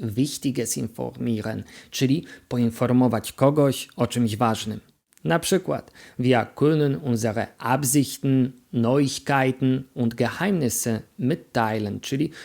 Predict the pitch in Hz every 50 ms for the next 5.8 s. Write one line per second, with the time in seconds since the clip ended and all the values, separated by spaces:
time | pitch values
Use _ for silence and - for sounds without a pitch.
0 | - - - 123 120 110 135 135 135 131 - - 123 113 117 143 170 175 151 120
1 | - - - 123 117 113 110 110 - - 120 113 113 110 117 - - - _ _
2 | - 135 135 131 131 120 - - 131 123 123 127 143 170 196 180 147 120 110 -
3 | - - - _ _ _ - 143 143 135 127 123 117 - - 127 117 113 - -
4 | - - - - - - - 117 113 113 110 107 107 107 104 98 98 - - -
5 | - - 101 110 107 101 110 117 135 151 147 139 131 123 - -